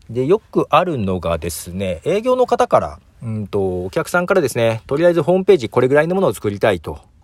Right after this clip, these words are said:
参考サイトとしてはこんな感じのサイトで、あ、こんな感じ、新規じゃない方がいいか。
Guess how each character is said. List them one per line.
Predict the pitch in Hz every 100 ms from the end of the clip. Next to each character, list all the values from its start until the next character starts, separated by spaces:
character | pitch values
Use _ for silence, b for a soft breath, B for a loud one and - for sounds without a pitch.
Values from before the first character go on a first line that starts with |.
| b b b
参 | - - 165
考 | 180 - 175 175 175
サ | 180 185
イ |
ト | 185
と | 196
し |
て | 240
は | -
こ | 135
ん | 127
な | 123
感 | - 113
じ | 104 110
の | 104
サ | - 98
イ | 92
ト | 95 92 92 - _ _ -
で、 | 123 175 98 - _ _ _ - _ -
あ、 | 95 -
こ | -
ん | 123
な | 165
感 | 175
じ、 |
新 | 143 247 285
規 | 196
じ |
ゃ | 117
な | 120
い |
方 | 107
が | 92
い |
い | 95
か。 | 87